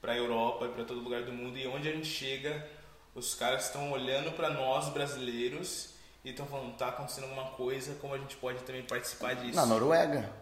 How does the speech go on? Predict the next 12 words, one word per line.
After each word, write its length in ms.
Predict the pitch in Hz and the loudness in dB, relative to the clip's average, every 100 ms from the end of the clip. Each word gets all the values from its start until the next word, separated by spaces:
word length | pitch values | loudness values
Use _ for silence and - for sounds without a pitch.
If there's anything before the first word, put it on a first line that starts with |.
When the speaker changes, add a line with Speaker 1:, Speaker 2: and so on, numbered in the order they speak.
| - | -10
Speaker 1:
Exato. 340 | 117 117 113 | -6 2 4
Speaker 2:
No 60 | 107 | 6
Descend 420 | 117 - 117 113 | 6 6 8 8
na 60 | 117 | 6
Noruega. 480 | 135 170 175 156 | 6 4 4 2
Speaker 1:
Uhum. 400 | 113 147 135 139 147 - - - - - - 143 165 | 0 -2 -2 -6 -10 -14 -20 -20 -20 -20 -12 -2 4
Speaker 2:
Cara, 80 | 208 | 6
Speaker 1:
Muitos. 140 | 117 | 8
Speaker 2:
quando 160 | 127 123 | 6 4
começou 480 | 120 143 135 - 156 | 6 4 6 6 8
a 20 | |
adoração, 800 | 160 160 131 - 131 127 120 117 | 8 8 8 8 8 6 6 2